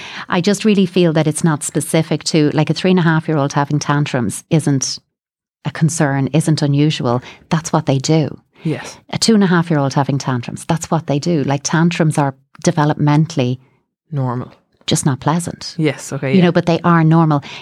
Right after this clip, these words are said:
Speaker 1: It's just that we've got a mum who's running on empty as well. And it's very difficult to kind of listen to this and say, "Yeah, I know, I know, that's it, that's it." Because when you're in the moment and you're exhausted and you just want them to do, "Put on your shoes so we can go for a walk,"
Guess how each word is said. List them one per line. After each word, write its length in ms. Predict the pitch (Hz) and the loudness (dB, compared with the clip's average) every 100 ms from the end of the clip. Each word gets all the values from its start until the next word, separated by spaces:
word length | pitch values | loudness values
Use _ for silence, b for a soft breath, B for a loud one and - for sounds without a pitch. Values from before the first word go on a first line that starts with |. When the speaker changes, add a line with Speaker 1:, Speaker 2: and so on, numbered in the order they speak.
| B | B
Speaker 1:
It's 240 | 175 175 | -2 0
just 260 | - 175 - | 0 0 0
that 160 | 180 | 0
we've 140 | 175 170 | 0 0
got 160 | 160 | 0
a 40 | 156 | 2
mum 320 | 151 147 147 | 2 2 0
who's 260 | 135 147 165 | 0 0 0
running 300 | 139 135 135 | 0 0 0
on 160 | 131 - | -2 -2
empty 460 | 135 131 123 117 - _ _ _ _ - | -4 -4 -6 -8 -12 _ _ _ _ -4
as 180 | 139 | 0
well. 220 | 151 127 127 B B - | 0 0 -2 B B -2
And 120 | 147 | 0
it's 140 | 147 | 0
very 420 | - - 170 170 165 | -4 0 2 2 2
difficult 580 | 170 170 160 - 135 | 2 0 -2 -2 -2
to 200 | - - | -4 -6
kind 220 | - 143 139 | -2 0 2
of 60 | |
listen 280 | 147 - 160 | 0 0 -2
to 80 | - | 0
this 220 | 139 - | -2 -2
and 100 | 139 | -4
say, 240 | 139 135 - | -2 -4 -2
"Yeah, 380 | 151 147 143 143 - - | -2 -2 -4 -6 -6 0
I 80 | 156 | 2
know, 420 | 156 151 147 139 | 4 2 0 0
I 80 | 147 | 0
know, 320 | 147 147 143 | 2 2 2
that's 300 | 139 143 - | 0 -2 0
it, 180 | 135 135 | -2 0
that's 220 | 139 135 | -2 0
it." 160 | 143 139 B B | 0 -2 B B
Because 260 | - 165 - | -2 0 2
when 100 | 156 | 2
you're 100 | 151 | 4
in 80 | 151 | 4
the 60 | |
moment 380 | 151 156 156 135 | 4 4 4 2
and 140 | 143 143 | -2 -2
you're 100 | 135 | -4
exhausted 520 | 135 147 143 - - | -2 0 0 0 -4
and 100 | 139 | -4
you 60 | 135 | -4
just 400 | - 147 139 - | 0 0 -2 -2
want 280 | 143 143 - | 0 0 -2
them 160 | 139 | -4
to 160 | 131 - | -4 -8
do, 180 | - 147 | -4 -4
"Put 300 | - 160 156 | -2 -2 0
on 120 | 147 | 0
your 120 | 143 | -2
shoes 280 | - 156 151 | -2 -4 -4
so 60 | 160 | -6
we 80 | |
can 80 | 151 | -4
go 140 | 151 147 | -2 -2
for 100 | 151 | -2
a 40 | |
walk," 220 | 151 139 | -2 -4